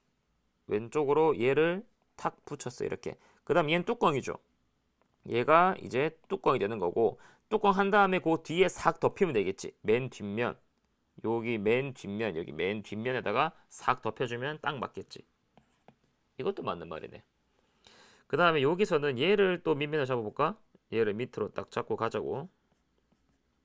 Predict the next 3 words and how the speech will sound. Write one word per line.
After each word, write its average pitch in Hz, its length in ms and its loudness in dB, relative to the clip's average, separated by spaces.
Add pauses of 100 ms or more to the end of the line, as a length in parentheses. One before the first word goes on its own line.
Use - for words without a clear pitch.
(2250)
자, 95 160 -6
요렇게 117 240 0
잡았습니다. - 680 -4